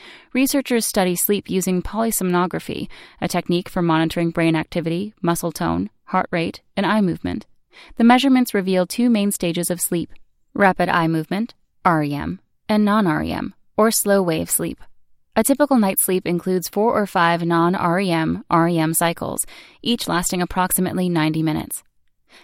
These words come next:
People with autism show a marked decrease in total sleep time, as well as disruptions in both stages of sleep. They are likely to wake during non-R E M sleep and to have too few R E M stages.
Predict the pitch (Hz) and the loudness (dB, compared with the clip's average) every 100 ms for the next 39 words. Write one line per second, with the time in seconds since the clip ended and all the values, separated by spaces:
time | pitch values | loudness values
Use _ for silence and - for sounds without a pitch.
0 | - 285 320 285 233 196 190 185 175 - | -2 0 2 2 2 2 0 0 0 2
1 | 175 175 175 190 233 - 180 190 - 165 | 2 2 4 2 0 -6 -4 -4 -4 -6
2 | - - 175 - 196 185 180 190 190 - | -4 -2 -2 -2 -2 -2 -2 -2 -2 -4
3 | 165 - - _ 190 190 220 202 196 - | -6 -6 -10 _ 0 4 4 4 0 0
4 | 208 - 170 160 160 180 180 - 175 170 | -2 0 -2 0 2 2 0 0 -2 -2
5 | 156 151 - 175 160 - - _ _ - | -4 -6 -6 -4 -6 -8 -20 _ _ -20
6 | - - 233 240 226 247 - 277 226 190 | -20 0 4 6 6 4 2 0 2 2
7 | 165 - - 170 170 175 170 175 175 170 | 0 -4 -2 0 2 2 2 0 0 0
8 | 170 165 - 165 170 - 175 180 180 175 | 0 -2 -2 -4 -4 -4 -2 -2 -2 -2
9 | - 233 226 - 214 185 - 165 170 165 | -2 -2 -2 -2 0 2 2 2 0 0
10 | 160 - 185 - - - | -2 -4 -4 -4 -8 -10